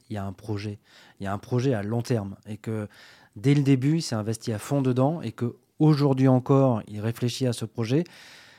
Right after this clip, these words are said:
pour voir comment devenir le meilleur. Mais c'est pas, euh, rien ne s'est fait sur un coup de tête, quoi. Là, pour le coup, c'est, c'est vraiment le côté, euh, on va dire, allemand ou autrichien qui parle, mais c'est, euh,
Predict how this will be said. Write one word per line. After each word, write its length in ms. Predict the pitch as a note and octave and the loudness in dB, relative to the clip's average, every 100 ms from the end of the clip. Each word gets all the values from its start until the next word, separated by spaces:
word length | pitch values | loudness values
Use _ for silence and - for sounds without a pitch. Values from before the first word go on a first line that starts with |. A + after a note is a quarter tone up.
| _ _ _ | _ _ _
pour 240 | A#2+ A2+ | -4 -4
voir 420 | G2+ G2+ B2+ C#3+ - | -4 0 2 2 -2
comment 360 | B2 A#2+ C3+ | -2 0 0
devenir 360 | B2+ A2+ A#2 A#2 | -2 -4 -2 -2
le 120 | A2+ | 0
meilleur. 320 | B2 D3 C#3+ | 2 4 4
Mais 280 | A#2+ B2+ C#3+ | 2 0 0
c'est 220 | - B2 | -6 -4
pas, 400 | A#2+ C#3+ D3 C#3+ | 4 6 8 6
euh, 640 | C3 B2 A#2 A#2 A2+ G#2+ G#2 | 4 2 0 -4 -6 -10 -6
rien 300 | C3 C#3 F3 | 2 6 8
ne 80 | F3 | 6
s'est 180 | - D#3 | 2 -2
fait 220 | - E3+ | 2 0
sur 220 | - C3+ | 2 0
un 80 | C3 | 0
coup 120 | C3+ | -2
de 60 | B2 | 0
tête, 220 | C#3+ A#2+ | 0 0
quoi. 160 | G#2+ - - - | -6 -12 -18 -2
Là, 140 | C3+ | 0
pour 160 | C3 C#3 | 4 4
le 80 | C#3 | 4
coup, 180 | C#3+ F3 | 4 0
c'est, 280 | - B2+ | 0 0
c'est 180 | A2+ A#2+ | 0 -2
vraiment 240 | A2+ C3 D3 | 0 2 2
le 100 | B2+ | 2
côté, 400 | B2+ C#3+ D3 C3+ | 0 0 0 0
euh, 240 | A#2 A2 G#2 - - _ - | 0 -4 -10 -20 -20 _ -14
on 40 | |
va 60 | G2+ | -8
dire, 160 | A#2 | -4
allemand 300 | A2 A2+ C3 | -2 0 2
ou 20 | |
autrichien 380 | B2 - A#2 C3 | 0 -4 -4 -4
qui 100 | B2+ | -4
parle, 360 | A2+ D3 D#3 B2 | 4 6 6 4
mais 160 | A#2+ | 0
c'est, 380 | A#2+ - B2+ B2 | 0 0 2 2
euh, 280 | A#2+ A2+ A2 | 0 -2 -4